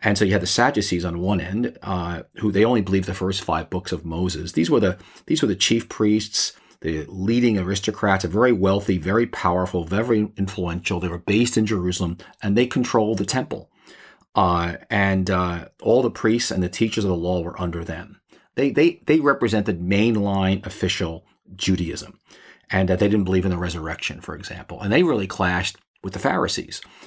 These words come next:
Um, the Pharisees were really a, a very zealous, popular renewal movement. And, uh, they, they were seeking to purify Israel from all the contamination of the Romans and the Greeks and all the pagan influences. And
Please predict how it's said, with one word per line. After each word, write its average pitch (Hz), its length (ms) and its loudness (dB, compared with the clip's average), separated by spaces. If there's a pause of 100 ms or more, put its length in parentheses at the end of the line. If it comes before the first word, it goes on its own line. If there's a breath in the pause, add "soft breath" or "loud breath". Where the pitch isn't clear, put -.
(180 loud breath)
Um, 98 160 2
the 92 80 0
Pharisees 104 560 0
were 82 180 -6
really 110 380 0
a, 82 140 -8
a 92 100 -10
very 101 540 0
zealous, 98 680 -4
popular 98 520 2
renewal 101 460 4
movement. 95 460 -6 (460 loud breath)
And, 95 360 -2
uh, 92 260 -2 (180)
they, 123 200 4
they 156 160 4
were 143 100 2
seeking 110 300 0
to 87 80 0
purify 131 560 0
Israel 110 400 -2
from 95 240 -4
all 139 240 0
the 139 100 0
contamination 104 800 -2
of 80 80 -8
the 82 120 -10
Romans 95 580 2
and 78 120 -8
the 76 60 -10
Greeks 98 500 2
and 85 80 -4
all 127 460 6
the 107 80 -2
pagan 101 400 2
influences. 82 720 -8
And 95 120 -2